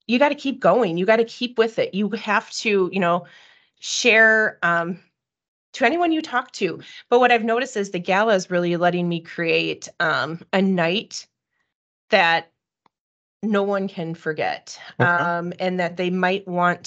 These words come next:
Speaker 1: to be there in an impactful, um, presentation from, um, speakers, from me, that might just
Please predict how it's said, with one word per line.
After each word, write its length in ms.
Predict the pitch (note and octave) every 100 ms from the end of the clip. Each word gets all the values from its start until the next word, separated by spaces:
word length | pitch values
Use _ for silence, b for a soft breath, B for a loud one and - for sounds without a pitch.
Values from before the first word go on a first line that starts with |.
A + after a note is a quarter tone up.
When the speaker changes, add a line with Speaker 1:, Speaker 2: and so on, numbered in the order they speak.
| -
Speaker 1:
to 200 | F3+ E3
be 260 | D#3+ F#3 F#3+
there 300 | F3 E3+ E3
in 100 | E3
an 100 | E3+ F3
impactful, 640 | E3+ D#3+ D#3+ - F3 D#3+ D#3+ B B B B -
um, 360 | E3+ D#3 D#3 - _ _
presentation 840 | - A3+ G3 F#3 E3 - A#3 D4+
from, 500 | _ F#3+ F3 F3 F3 F3 b b b b b -
um, 420 | E3+ A#2+ A2 F3 _ _ _ _ _ _
speakers, 640 | - - G#3+ G#3 F#3+ F#3+ -
from 260 | D#3+ E3
me, 440 | G3 F#3+ F#3 F#3 F#3
that 400 | F#3+ F3 D#3+ - _ -
might 240 | G3+ A3
just 320 | A3 - -